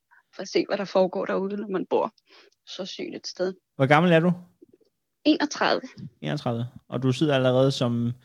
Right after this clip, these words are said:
Speaker 2: jeg husker min mormor, at da hun var, øh, omkring de firs, der sad hun på sin taburet i en stuelejlighed og spiste, øh, A otteogtredive og kiggede ud af vinduet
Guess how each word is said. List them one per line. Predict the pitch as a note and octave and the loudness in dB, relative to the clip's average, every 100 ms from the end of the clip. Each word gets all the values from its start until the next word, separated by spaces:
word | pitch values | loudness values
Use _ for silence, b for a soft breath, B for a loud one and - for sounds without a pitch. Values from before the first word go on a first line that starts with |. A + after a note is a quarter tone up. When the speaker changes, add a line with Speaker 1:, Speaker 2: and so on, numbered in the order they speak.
| b b b | b b b
Speaker 2:
jeg | D3 | 8
husker | D#3 E3+ F3+ | 10 10 8
min | E3 | 6
mormor, | D3 D3+ E3+ D#3 | 6 4 6 8
at | C#3 - B2+ B2+ B2 - | 6 4 4 4 2 4
da | C3+ | 8
hun | C#3+ D#3+ | 10 10
var, | E3 D#3 D3+ | 10 10 10
øh, | C3 B2+ B2 A#2+ A#2+ A#2 - _ | 8 8 8 6 4 2 -4 _
omkring | - B2 B2 D#3 | 0 2 4 4
de | D3+ | 6
firs, | D3 A#2 C#3 - _ - | 6 6 4 -4 _ 2
der | C3+ | 6
sad | D3 C#3+ | 8 8
hun | D3 D3 C#3 B B B B | 8 6 2 B B B B
på | D3+ | 4
sin | C#3+ C#3+ | 6 8
taburet | C#3 B2 B2 C3+ - - _ _ | 8 8 8 8 6 -16 _ _
i | - C#3 | 0 4
en | B2+ | 6
stuelejlighed | C3 D3 C#3 B2+ B2 - C3+ _ | 6 8 10 8 6 4 -4 _
og | - D#2+ | -6 -2
spiste, | A2+ - A#2+ A#2 B2 | 0 4 6 6 4
øh, | A#2 A2+ G#2 A2 B2 | 6 6 4 0 4
A | D#3 | 8
otteogtredive | D#3 D3 C#3 C3+ C#3+ C#3+ | 10 8 6 6 6 4
og | G#2 | 2
kiggede | A#2+ D3 D3 | 6 6 8
ud | C#3 | 8
af | C3+ | 8
vinduet | C3 C#3 C#3 | 8 8 8